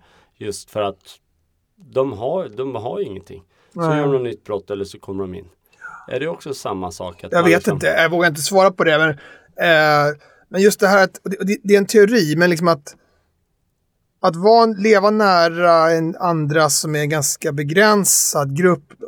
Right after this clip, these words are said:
Speaker 2: som man känner väl, det tycks buffra mot psykiska besvär då. Det skulle kunna förklara varför folk, de krigsveteraner ändå återvänder till den situationen som de tyckte varit överjävlig tidigare.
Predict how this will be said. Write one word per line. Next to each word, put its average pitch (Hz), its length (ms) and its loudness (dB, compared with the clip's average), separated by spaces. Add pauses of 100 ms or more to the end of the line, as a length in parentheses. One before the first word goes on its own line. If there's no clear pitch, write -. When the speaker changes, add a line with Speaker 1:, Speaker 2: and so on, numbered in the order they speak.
Speaker 2:
som - 140 -20
man 147 100 -14
känner 151 400 -6
väl, 143 560 -4
det 156 260 -6 (320)
tycks - 280 -14
buffra 190 640 -2
mot 135 300 -10 (580)
psykiska 143 560 -12
besvär 147 560 -4
då. - 160 -20
Det 160 80 -18
skulle 170 220 -10
kunna 160 220 -6
förklara 156 400 -2
varför 131 280 -10
folk, 139 320 -18
de 139 380 -14 (320)
krigsveteraner 156 720 -6
ändå 143 240 -6
återvänder 165 600 -4
till 156 140 -12
den 147 140 -6
situationen 147 560 -10
som 139 200 -10
de 135 160 -8
tyckte 143 280 -20
varit 143 160 -16
överjävlig 147 800 -10
tidigare. - 300 -20